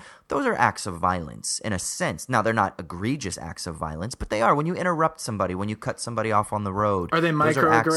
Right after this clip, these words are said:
Speaker 2: microaggressions,
Speaker 1: linguistic
Speaker 2: Austin?
Speaker 1: violence or symbolic violence. And,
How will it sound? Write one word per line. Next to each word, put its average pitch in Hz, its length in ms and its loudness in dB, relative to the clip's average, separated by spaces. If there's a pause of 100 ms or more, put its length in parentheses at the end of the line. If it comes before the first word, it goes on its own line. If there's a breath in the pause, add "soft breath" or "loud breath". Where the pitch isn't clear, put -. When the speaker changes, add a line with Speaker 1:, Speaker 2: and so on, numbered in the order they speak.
Speaker 2:
microaggressions, - 220 0
Speaker 1:
linguistic 151 380 2
Speaker 2:
Austin? 160 120 -4
Speaker 1:
violence 90 460 0
or 90 60 -4
symbolic 113 600 2
violence. 78 400 -4
And, 107 140 -2